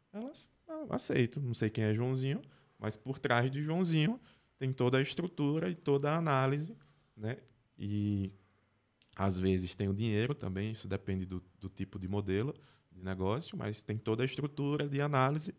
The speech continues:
de um apostador profissional, tá? Então, a aposta é feita por Joãozinho, mas a análise é feita pelo apostador profissional. Então, de certa mo-, de certo modo, a indústria empurra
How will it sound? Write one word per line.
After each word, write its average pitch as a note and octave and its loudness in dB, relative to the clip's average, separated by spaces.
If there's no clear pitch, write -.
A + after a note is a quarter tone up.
de B2 0
um - 6
apostador B2+ 2
profissional, D#3+ -2
tá? A#2 0
Então, G#2+ -4
a A2+ 6
aposta D#3 6
é C#3+ 6
feita B2+ 2
por B2 0
Joãozinho, C3+ 4
mas A2+ 4
a B2 12
análise C3 8
é C3 -2
feita G#2 0
pelo A#2+ -4
apostador A#2 -6
profissional. C3+ -8
Então, A#2+ -4
de G#2 -8
certa C3+ 4
mo-, C#3 8
de B2 -6
certo C#3+ 2
modo, C#3+ 4
a A#2+ 2
indústria E3+ 2
empurra E3+ 4